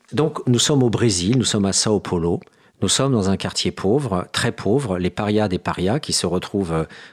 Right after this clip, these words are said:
dans ce quartier qui fait l'objet de descentes de police régulières, d'arrestations, de nettoyage forcé des, des rues. Et comme, euh,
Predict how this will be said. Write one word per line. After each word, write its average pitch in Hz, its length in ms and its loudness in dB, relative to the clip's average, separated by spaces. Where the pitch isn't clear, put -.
dans 104 180 0
ce - 160 0
quartier 104 520 -2
qui - 120 -10
fait 90 140 -2
l'objet 87 260 0
de 87 80 0
descentes 90 320 0
de 87 80 -2
police 90 320 -2
régulières, 95 560 0
d'arrestations, 92 800 -2
de 95 80 -2
nettoyage 90 540 0
forcé 98 420 0
des, 90 220 0
des 90 160 -2
rues. 139 220 4
Et 110 60 4
comme, 98 280 0
euh, 92 120 2